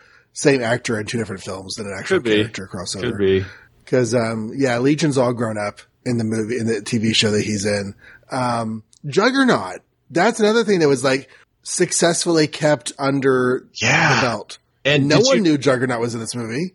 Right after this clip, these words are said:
Speaker 2: Did you guess?
Speaker 1: Um,
Speaker 2: 'Cause I didn't. I'll admit it. I had no idea who was behind that wall.
Speaker 1: But I, I, I thought maybe before the wall actually opened up, but did I, was I confident in that? Maybe. No, not at all.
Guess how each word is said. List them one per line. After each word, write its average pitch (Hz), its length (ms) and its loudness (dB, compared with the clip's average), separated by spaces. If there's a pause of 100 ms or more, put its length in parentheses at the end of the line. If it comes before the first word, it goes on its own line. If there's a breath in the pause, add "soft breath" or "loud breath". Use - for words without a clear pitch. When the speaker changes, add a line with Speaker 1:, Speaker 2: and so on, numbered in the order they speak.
Speaker 2:
Did 131 180 2
you 139 80 2
guess? 117 540 0 (400 soft breath)
Speaker 1:
Um, 156 640 2 (100)
Speaker 2:
'Cause 107 160 -2
I 107 160 2
didn't. 85 420 -6
I'll 107 220 2
admit 95 240 0
it. 82 180 -4
I 98 120 0
had 95 160 0
no 95 280 0
idea 90 280 0
who 87 80 -2
was 82 120 -4
behind 82 300 -2
that 78 160 0
wall. 78 360 2 (340 loud breath)
Speaker 1:
But 151 220 -2
I, 185 260 2
I, 180 280 0
I 170 280 2 (320)
thought 202 360 0
maybe 160 600 2
before 143 680 0
the 139 140 0
wall 127 360 2
actually 123 340 -4
opened 117 360 -4
up, 104 280 -8 (280 soft breath)
but 131 300 2
did 131 120 0
I, 131 180 2 (380)
was 151 300 0
I 127 180 0
confident 147 560 0
in 160 140 -2
that? 156 220 0
Maybe. 160 400 2
No, 120 240 -2
not 107 200 -6
at - 60 -8
all. - 340 -12